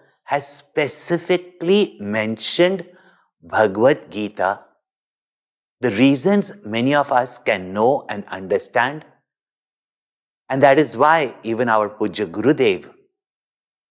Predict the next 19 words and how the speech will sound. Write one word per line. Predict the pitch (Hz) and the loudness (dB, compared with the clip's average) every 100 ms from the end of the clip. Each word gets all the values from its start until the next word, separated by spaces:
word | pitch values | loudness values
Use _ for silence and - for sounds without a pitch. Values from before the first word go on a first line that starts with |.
| _ | _
every | 131 139 95 117 147 165 - - _ _ _ _ _ _ _ _ _ _ _ _ _ _ _ - | 0 0 0 0 4 4 2 -6 _ _ _ _ _ _ _ _ _ _ _ _ _ _ _ -12
Gyan | 104 120 120 117 | 4 6 6 2
Yajna | 107 131 101 87 92 90 - _ _ _ _ | 0 0 -2 -4 -2 -2 -8 _ _ _ _
in | 101 | -6
the | 95 - 107 | -4 -4 0
evening | 131 127 107 98 95 _ _ - | 0 0 -4 -6 -8 _ _ -2
was | 104 110 113 - - | 4 4 2 -4 -2
on | 113 139 - _ | -2 -2 -8 _
Bhagavad | - 101 92 101 113 - - | -6 -2 2 4 2 0 -10
Gita | 104 98 87 85 - _ _ _ - | -10 -6 -4 -4 -6 _ _ _ -6
and | 135 - | -6 -4
emphasized | 120 123 123 151 143 160 165 135 104 95 104 - _ _ _ _ | -6 -6 -2 -2 0 2 2 2 0 -6 -10 -10 _ _ _ _
the | 98 - | -4 -4
study | - 107 101 117 - | 0 0 0 -6 -2
of | 101 - | -2 0
the | 104 156 - - _ _ | 2 2 0 -10 _ _
Bhagavad | 90 98 92 131 - | -6 -4 0 0 0
Gita | - 98 - 120 101 80 | -8 -8 -2 -2 -2 -6
daily. | 104 95 87 78 _ | -2 -2 -4 -10 _